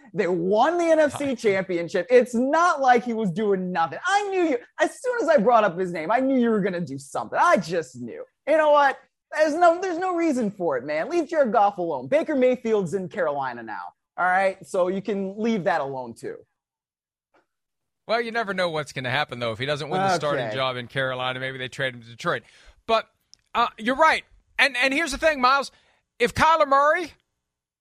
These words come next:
Speaker 2: was the last guy out, that clause wouldn't have been
Speaker 1: Right.
Speaker 2: in the contract.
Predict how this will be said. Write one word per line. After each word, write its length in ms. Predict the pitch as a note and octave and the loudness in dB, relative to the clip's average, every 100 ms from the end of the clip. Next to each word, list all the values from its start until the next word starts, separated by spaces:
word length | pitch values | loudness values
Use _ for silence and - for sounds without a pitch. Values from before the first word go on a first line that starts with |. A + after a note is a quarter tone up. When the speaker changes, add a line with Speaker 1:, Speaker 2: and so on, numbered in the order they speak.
| _ _ _ _ _ _ | _ _ _ _ _ _
Speaker 2:
was 180 | A3+ G#3+ | -4 0
the 80 | B3+ | 2
last 320 | B3+ C4+ - | 4 2 4
guy 240 | C4+ B3+ A#3 | 4 4 4
out, 340 | A#3+ D4 C#4 _ _ _ _ _ _ | 4 2 -2 _ _ _ _ _ _
that 200 | D3 E3 | -2 -2
clause 360 | - F#3+ G3 E3+ | 0 0 0 0
wouldn't 180 | G3+ F#3+ | -4 -2
have 80 | E3 | -2
been 300 | F#3+ D3+ B2 _ _ _ _ _ _ | -2 -2 -10 _ _ _ _ _ _
Speaker 1:
Right. 220 | A#2 A2 B2 | -8 -6 -4
Speaker 2:
in 60 | |
the 80 | D3+ | -4
contract. 640 | D3+ C#3 B2 A#2 D2+ _ | 0 -2 -2 -6 -8 _